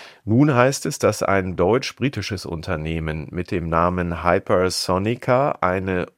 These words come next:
unbewaffnete Rakete getestet habe mit dem Prototypnamen H S one. Die solle bei diesem Test sechsfache Schallgeschwindigkeit erreicht haben, was mehr als siebentausendvierhundert Kilometern pro Stunde entspricht.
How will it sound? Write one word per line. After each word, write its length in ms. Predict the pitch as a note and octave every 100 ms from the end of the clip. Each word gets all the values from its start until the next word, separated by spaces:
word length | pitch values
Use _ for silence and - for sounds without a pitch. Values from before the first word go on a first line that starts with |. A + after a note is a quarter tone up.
| _
unbewaffnete 1080 | B2 C3+ G2+ D2+ E2 - D#2+ F2 F2 B1 D2
Rakete 560 | D#2+ - E2 F2 D#2+
getestet 640 | D2+ - F#2 F2 - G2 -
habe 340 | F#2+ G#2 A2+
mit 200 | D#2+ D2+
dem 140 | D#2+ D2+
Prototypnamen 1120 | - F2+ F#2 - F2 - E2+ D#2+ D#2+ E2 D#2 - - - - _
H 320 | F2 F2 - -
S 400 | D#2 D2 - -
one. 560 | - D2+ C#2+ D#2 A#2 D3+ - - - - _ _ _
Die 160 | G#2+ D3
solle 400 | A2+ A#2 D3 E3+
bei 180 | G#2 F#2+
diesem 300 | G#2+ G#2+ F#2+
Test 360 | G#2+ G2 -
sechsfache 680 | D#2+ D#2+ B2+ - - A2+ A2
Schallgeschwindigkeit 1000 | - F#2 F#2 E2 E2 F2 F2 - D#2+ F#2
erreicht 480 | C#2+ D2 D#2 E2 -
haben, 380 | E2 F#2+ A#2
was 240 | D#2 D#2 -
mehr 220 | F2 B1+
als 200 | D#2+ -
siebentausendvierhundert 1120 | F#2+ D#2+ D#2+ F2+ D#2+ D#2 E2+ E2+ E2 D#2+ D#2
Kilometern 560 | - D#2+ D#2 D#2+ F#2 D#2
pro 200 | - -
Stunde 580 | - F2 F2 F#2 E2+ -
entspricht. 760 | D2+ C#2+ - - F2+ A2+ -